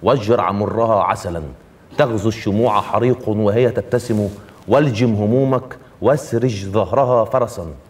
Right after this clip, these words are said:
وانهض كسيف إذا الأنصال تلتحم. شكواك شكواي يا من تكتوي ألماً، ما سال دمع على الخدين سال دم.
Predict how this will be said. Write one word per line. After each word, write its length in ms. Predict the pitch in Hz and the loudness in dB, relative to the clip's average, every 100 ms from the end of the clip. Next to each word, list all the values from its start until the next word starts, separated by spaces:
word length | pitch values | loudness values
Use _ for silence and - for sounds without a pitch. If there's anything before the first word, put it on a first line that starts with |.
| - - - | -20 -20 -4
وانهض 400 | 117 131 110 110 | -2 0 -2 -4
كسيف 480 | - 101 127 123 - 104 85 - - | -4 -2 0 0 0 -2 -4 -8 -2
إذا 180 | 113 | 2
الأنصال 760 | 110 110 107 110 107 123 127 107 | 2 2 0 0 0 0 2 0
تلتحم. 680 | 117 101 101 - 123 117 104 - - - - | 0 0 -2 -2 -2 -2 -2 -4 -18 -20 -14
شكواك 540 | - 113 113 120 120 | -4 -2 2 2 2
شكواي 680 | 107 110 95 104 110 104 90 80 - - - - - | 0 -2 -2 2 4 2 0 -4 -12 -20 -20 -12 0
يا 180 | 135 156 | 2 4
من 240 | 135 107 | 2 0
تكتوي 580 | 104 - 113 101 92 95 | -2 -2 -4 -2 -4 -4
ألماً، 300 | 92 80 73 69 - - - - - - | -4 -4 -8 -12 -18 -20 -20 -20 -12 -2
ما 160 | 135 | 0
سال 340 | 139 143 127 104 | 2 2 4 4
دمع 400 | 113 107 92 87 76 | 2 0 -4 -6 -8
على 160 | 90 98 | -4 -2
الخدين 720 | 104 - 87 90 98 85 80 73 - - | -2 -6 -8 -4 -4 -4 -8 -10 -20 -20
سال 340 | - 113 101 90 | -4 0 2 0
دم. 280 | 92 95 | -2 -4